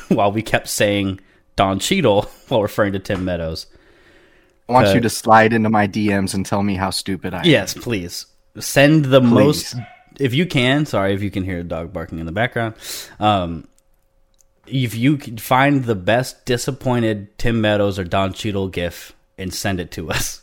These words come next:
Speaker 1: 'cause we deserve it. Um, but moving past that, <clears throat> the other correction we have to make is that my ignorant ass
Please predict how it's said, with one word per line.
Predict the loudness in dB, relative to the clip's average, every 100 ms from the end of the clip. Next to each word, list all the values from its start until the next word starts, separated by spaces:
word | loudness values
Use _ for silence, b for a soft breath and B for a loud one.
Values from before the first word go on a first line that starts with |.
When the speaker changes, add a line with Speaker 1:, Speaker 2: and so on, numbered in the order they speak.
| -10
Speaker 1:
'cause | -8 -6
we | -6
deserve | -6 -6 -8
it. | -10 -16 b b b b b
Um, | 0 2 2 -2 -8 b b -20 -20 _ _ _ _ _ _ -20 _ _ _ -16 -14 -4
but | 2
moving | 6 6 4
past | 2 0 0
that, | 0 0 -8 -20 _
<clears throat> | 0 2 4 2 0 6
the | 8 8 6 0 -6 -18 -10 4 6
other | 6
correction | 2 2 2 0
we | -2
have | -2 -2
to | -6
make | -4 -6 -12 B B
is | 0
that | 0 0 -2
my | -2 2 4 4 2 0 -6 b b b b _ _ _ -2
ignorant | 0 2 0 -2 -4
ass | -6 -6 -6 -10 -14